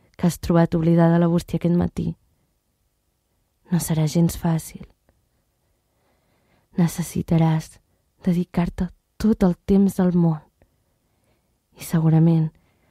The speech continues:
destrossar els barrots que ara t'engavien i marxar a ser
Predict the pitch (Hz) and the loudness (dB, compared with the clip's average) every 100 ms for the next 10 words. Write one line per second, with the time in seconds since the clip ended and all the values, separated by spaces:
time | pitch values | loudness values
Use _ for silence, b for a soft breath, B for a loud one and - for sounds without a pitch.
0 | _ - 165 - - 160 - - 185 180 | _ -4 -4 -4 -12 -14 -8 -2 0 0
1 | 170 170 170 - - 165 165 180 175 170 | -2 0 -2 -4 -4 -2 0 2 2 2
2 | 170 170 160 160 _ _ _ _ _ _ | 4 4 2 -2 _ _ _ _ _ _
3 | _ _ - 185 165 165 - - 170 170 | _ _ -4 0 0 -2 -6 -6 -4 -4
4 | 160 - - 170 | -6 -8 -4 -4